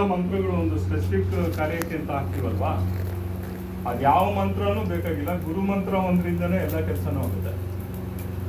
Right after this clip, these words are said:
ಗುರು ಮಂತ್ರ ಓಂ ಪರಮತತ್ವಾಯ ನಾರಾಯಣಾಯ ಗುರುಭ್ಯೋ ನಮಃ ಏನಿದೆ, ಆ ಒಂದು ಮಂತ್ರದಿಂದನೇ ಎಲ್ಲ ಕೆಲ್ಸನೂ ಆಗುತ್ತೆ. But ಏನಂದ್ರೆ ನಮ್ಗೆ ವೆರೈಟಿ ಅನ್ನೋದು ಬೇಕಾಗಿದೆ,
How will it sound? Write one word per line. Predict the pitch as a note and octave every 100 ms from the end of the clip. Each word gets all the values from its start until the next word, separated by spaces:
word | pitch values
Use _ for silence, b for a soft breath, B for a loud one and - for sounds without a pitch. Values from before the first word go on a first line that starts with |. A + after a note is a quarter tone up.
| - - -
ಗುರು | D3+ E3+
ಮಂತ್ರ | D#3+ C#3+ C#3
ಓಂ | D3+ -
ಪರಮತತ್ವಾಯ | D#3 D#3 D#3 F3+ - C#3+ C#3+ - -
ನಾರಾಯಣಾಯ | C3+ D3 D3+ C#3+ C#3+ C#3
ಗುರುಭ್ಯೋ | C#3 C#3 C#3 C#3+
ನಮಃ | C3+ C3 C3 B2+
ಏನಿದೆ, | B2+ B2 - - - - - -
ಆ | C3 C#3+
ಒಂದು | E3+ F3+
ಮಂತ್ರದಿಂದನೇ | F3 F3 F2 D#3+ - - F#2
ಎಲ್ಲ | - F3+ F#3
ಕೆಲ್ಸನೂ | F#3 F3 E3+ D3
ಆಗುತ್ತೆ. | B2+ - - - - - - - - - - -
But | - E3+
ಏನಂದ್ರೆ | G3 G3 G3+ F#3
ನಮ್ಗೆ | F#3 F#3 E3+ D#3
ವೆರೈಟಿ | F3+ G3+ G3+ G3
ಅನ್ನೋದು | F#3 E3 D3+
ಬೇಕಾಗಿದೆ, | D#3 D#3 D3 B2+